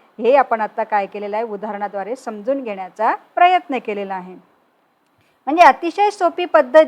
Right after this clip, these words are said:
जी आहे. मग प्राप्तांक तुमचे विषम असतात किंवा प्राप्तांक तुमचे सम-, अ, ब-, प्राप्त, येणारे प्राप्तांक जे आहेत, तर त्यांची एकूण जी आहे, तर ती एकूण समभागात आहे असं जरी असलं, तरीसुद्धा मध्यगा काढणं हे अतिशय सोपं आहे, हे आता आपण या उदाहरणावरून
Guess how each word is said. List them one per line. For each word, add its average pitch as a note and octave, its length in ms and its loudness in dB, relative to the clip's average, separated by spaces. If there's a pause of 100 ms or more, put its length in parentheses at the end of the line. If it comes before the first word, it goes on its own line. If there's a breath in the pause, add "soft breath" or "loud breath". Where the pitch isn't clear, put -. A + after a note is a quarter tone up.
जी D#4 100 0
आहे. C#4 180 6
मग D4+ 120 -2
प्राप्तांक D4 540 2
तुमचे D#4+ 320 -4
विषम D4+ 400 -2
असतात E4+ 400 2
किंवा D#4+ 120 0
प्राप्तांक C#4 500 0
तुमचे D4+ 340 -4
सम-, F4+ 240 2
अ, C4 320 2
ब-, A3+ 520 -2 (460 soft breath)
प्राप्त, A#3+ 280 4
येणारे C4+ 300 6
प्राप्तांक D4+ 540 2
जे D4+ 180 4
आहेत, A#3+ 280 4 (100)
तर D4 60 -2
त्यांची C#4 360 -2
एकूण C#4+ 320 0
जी C#4 120 -4
आहे, B3 220 2
तर D4+ 120 -12
ती D#4+ 120 -14
एकूण E4+ 240 -8
समभागात D#4 680 2
आहे B3+ 260 2 (300 soft breath)
असं C4 260 4
जरी F4+ 260 4
असलं, C4 400 2 (120)
तरीसुद्धा B3+ 600 0
मध्यगा A#3 520 -4
काढणं G#3+ 360 -4
हे A#3+ 100 -6
अतिशय G#3 500 -6
सोपं C#4+ 500 4
आहे, A3 240 2
हे A#3 100 -8
आता G#3 260 -4
आपण A3 200 -8
या A#3+ 60 -6
उदाहरणावरून F#3+ 640 -10